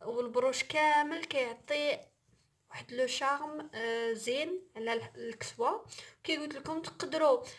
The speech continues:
ديروا هذا الموديل سوا في البلدي سوا في الرومي. مثلا في البلدي تقدروا تاخذوا جوج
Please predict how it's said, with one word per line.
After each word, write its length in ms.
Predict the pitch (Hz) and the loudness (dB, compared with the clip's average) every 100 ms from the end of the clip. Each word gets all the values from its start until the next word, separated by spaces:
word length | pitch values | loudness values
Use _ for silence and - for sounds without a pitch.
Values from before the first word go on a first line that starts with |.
| - | -14
ديروا 320 | 214 262 294 | -6 0 2
هذا 240 | 285 285 262 | 2 0 0
الموديل 640 | 269 277 233 226 202 - | -2 0 2 2 0 -6
سوا 340 | - - 254 294 | -14 -12 0 0
في 120 | 302 | 0
البلدي 600 | 277 262 240 247 285 349 | -6 -6 -4 -4 -4 -6
سوا 240 | - 277 | -8 -6
في 120 | 277 254 | -4 -4
الرومي. 480 | 220 220 214 233 | -4 -2 -2 -2
مثلا 420 | 277 285 320 302 294 | -2 -2 0 0 -2
في 80 | |
البلدي 560 | 285 247 269 233 269 277 | -6 -6 -6 -4 -4 -4
تقدروا 440 | 277 - 233 254 254 | -8 -12 -6 -4 -4
تاخذوا 540 | 254 233 226 226 226 | -8 -8 -6 -6 -8
جوج 460 | 214 262 320 285 | -8 -4 -2 -4